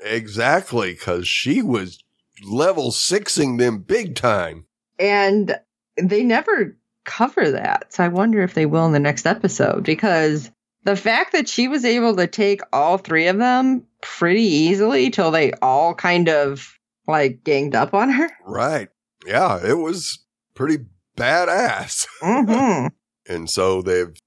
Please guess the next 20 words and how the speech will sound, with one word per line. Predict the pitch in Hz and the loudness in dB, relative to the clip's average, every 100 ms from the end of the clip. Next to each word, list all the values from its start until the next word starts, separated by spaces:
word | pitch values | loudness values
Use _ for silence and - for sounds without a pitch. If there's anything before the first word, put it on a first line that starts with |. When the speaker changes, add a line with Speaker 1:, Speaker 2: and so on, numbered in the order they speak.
| _ _ | _ _
Speaker 1:
saves | - - 143 156 - | -8 -2 0 -2 -4
Barlow's | 165 151 156 151 131 131 | 0 2 2 0 0 -4
life, | 143 139 139 135 131 - _ _ | 0 2 2 0 -4 -10 _ _
and | 101 90 90 90 87 85 78 _ | -6 -2 -2 -2 -6 -10 -14 _
the | - | -12
warden | 87 113 143 135 127 | -2 2 2 2 -2
offers | 123 135 131 139 120 | 2 2 2 -2 0
to | 92 | -2
hold | 78 139 165 | 0 -2 0
up | 160 143 | -2 -2
her | - 175 180 | -2 0 2
end | 190 175 | 0 -2
of | 165 | -2
the | 160 | -2
deal | 151 156 156 156 147 - _ | 0 2 2 0 -2 -10 _
to | - 90 | -10 -10
put | - 131 131 | -4 -4 -2
them | 135 123 117 | 0 0 0
in | 113 104 92 | -2 -4 -8
G-Wing, | - 117 160 151 156 151 147 143 | -2 -2 0 0 2 2 0 -2